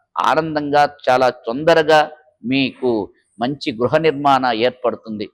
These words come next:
అందరూ కూడా ఆనందంతో, ఐశ్వర్యంతో ఆ ఇల్లు కూడా మణిద్వీప వర్ణనలాగా ఆ ఇల్లు ప్రజ్వలిస్తుంటుంది. అందుకని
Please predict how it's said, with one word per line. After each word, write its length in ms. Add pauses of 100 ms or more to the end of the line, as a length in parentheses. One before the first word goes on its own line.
(240)
అందరూ 280
కూడా 320
ఆనందంతో, 920 (360)
ఐశ్వర్యంతో 920 (320)
ఆ 80
ఇల్లు 280
కూడా 420 (360)
మణిద్వీప 800
వర్ణనలాగా 1160 (260)
ఆ 120
ఇల్లు 500 (400)
ప్రజ్వలిస్తుంటుంది. 1200 (240)
అందుకని 460